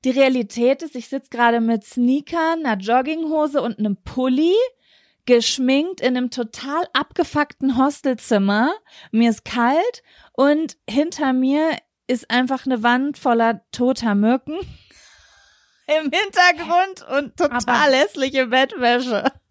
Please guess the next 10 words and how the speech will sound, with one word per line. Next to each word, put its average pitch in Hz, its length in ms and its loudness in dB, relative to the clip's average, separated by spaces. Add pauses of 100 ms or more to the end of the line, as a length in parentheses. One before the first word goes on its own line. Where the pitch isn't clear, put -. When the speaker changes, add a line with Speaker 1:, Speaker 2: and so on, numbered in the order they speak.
Speaker 2:
Wieso 220 260 -8
ist - 260 -18
dir 208 140 -6
kalt? 247 540 -8
Wie 208 160 -6
warm 202 220 -4
ist 208 160 -12
es 262 160 -12
in 214 140 -6
Mexiko-Stadt? 190 1120 -10